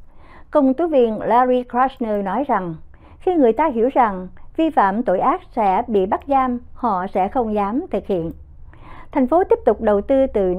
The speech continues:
năm mươi triệu đến một trăm năm mươi triệu Mỹ Kim vào công nghệ pháp y để tìm hung thủ, là một trong số những phương pháp giúp tỷ lệ tội phạm bạo lực suy giảm. Nhưng biện pháp chính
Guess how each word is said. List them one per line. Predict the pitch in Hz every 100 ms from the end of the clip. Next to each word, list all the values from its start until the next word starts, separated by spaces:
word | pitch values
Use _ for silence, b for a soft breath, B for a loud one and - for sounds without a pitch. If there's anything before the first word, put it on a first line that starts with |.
| 196
năm | 294 285 262
mươi | 262 240
triệu | 220 180 202
đến | 262 349
một | 190 -
trăm | 277 285 269
năm | 294 311 320
mươi | 320
triệu | 196 180
Mỹ | 196 247
Kim | 269 254 240 b b -
vào | 226 208 202
công | 196 285
nghệ | 233 180
pháp | 175 349
y | 269 247 226
để | 196 202 180 220 285
tìm | 226 175
hung | 190 208
thủ, | 202 165 254 392 b b b
là | 254 247
một | 233 220 220
trong | 302
số | 294 294 415
những | 262 190
phương | 214 254
pháp | 247 277 349
giúp | 370 392
tỷ | 202 233
lệ | 190
tội | 180 180
phạm | 180 170 190
bạo | 170 180
lực | 185 170 -
suy | 247 202
giảm. | 175 160 294 - - - b b b
Nhưng | 302 330 330 247
biện | 190
pháp | 302 349
chính | 302